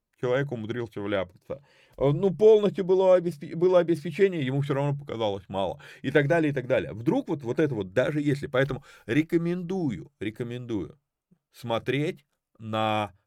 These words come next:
периоды, на, вообще на истории Ветхого Завета, э, через, э, через призму вопроса «даже если». Какое «даже если» я вот в этой истории могу взять? И вот история Иова, даже если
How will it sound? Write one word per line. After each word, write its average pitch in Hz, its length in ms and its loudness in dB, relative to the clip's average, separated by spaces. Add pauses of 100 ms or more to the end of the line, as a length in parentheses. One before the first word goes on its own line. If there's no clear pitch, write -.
(140)
периоды, 123 540 -2
на, 113 240 -2
вообще 107 300 -4
на 95 300 -6
истории 107 440 -6
Ветхого 101 360 -8
Завета, 190 460 -6 (520)
э, 143 240 2
через, 147 280 2
э, 127 280 -2
через 131 300 -4
призму 156 420 -6
вопроса 123 480 -6
«даже 135 360 0
если». 95 460 -6
Какое 147 460 0
«даже 131 460 -2
если» 143 520 -10 (300)
я 135 300 0
вот 143 160 -4
в 139 60 -6
этой 107 220 -6
истории 123 280 -6
могу 95 260 -10
взять? 90 240 -10 (400)
И - 80 -2
вот 156 160 2
история 208 480 -2
Иова, 190 340 2
даже 226 500 0
если 196 600 -2